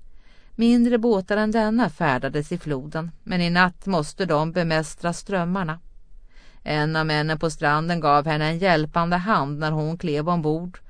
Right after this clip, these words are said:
och hon slog sig ner på en sittplanka vid fören med manteln tätt svept om sig.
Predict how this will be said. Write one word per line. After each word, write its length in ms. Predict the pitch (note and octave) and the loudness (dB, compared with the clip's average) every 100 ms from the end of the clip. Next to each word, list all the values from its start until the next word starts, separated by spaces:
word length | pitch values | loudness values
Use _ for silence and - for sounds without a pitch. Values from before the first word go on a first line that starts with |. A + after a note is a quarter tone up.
| - | -20
och 200 | - - | -10 2
hon 140 | A#3 A3 | 4 4
slog 280 | - A3+ - | 2 0 0
sig 140 | A#3+ | -2
ner 260 | D#3+ C#3+ D3 | 0 0 0
på 140 | E3 | -2
en 100 | E3+ | -4
sittplanka 840 | F3 G#3+ - - D3+ C#3 D3+ F3 | -2 -4 -6 -4 -2 -2 -2 -4
vid 160 | F3 G3+ | -4 -4
fören 580 | - C3+ C3+ D#3+ F3 F3 | -2 -2 -2 -4 -4 -4
med 140 | C#3+ | 0
manteln 600 | D#3+ D3 C3+ - D#3 D#3 | 2 2 0 -4 -4 -4
tätt 320 | F#3+ F3 - | -4 -4 -6
svept 500 | - C#3 C3+ E3 - | -14 -8 -4 -4 -4
om 200 | C3+ A2+ | -6 -6
sig. 320 | C#3 E3 D#3+ | -10 -10 -12